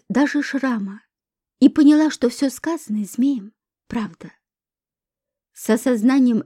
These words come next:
этого пришло понимание того, что изменить ничего нельзя. И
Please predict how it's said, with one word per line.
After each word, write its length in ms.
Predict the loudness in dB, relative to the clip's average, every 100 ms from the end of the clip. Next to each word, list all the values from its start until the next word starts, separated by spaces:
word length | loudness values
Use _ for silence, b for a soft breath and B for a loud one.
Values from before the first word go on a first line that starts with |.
| -4
этого 320 | -4 -4 -8
пришло 400 | -6 -8 -2 -4
понимание 640 | 0 0 2 2 2 0
того, 440 | -4 -8 -6 -8 -10 _ _ _ _
что 280 | -14 2 4
изменить 480 | 6 6 6 4 0
ничего 360 | -4 -4 -4
нельзя. 500 | -2 -4 -8 -14 -14 -18 _ _ _ _ _ _ _ _ _
И 120 | 4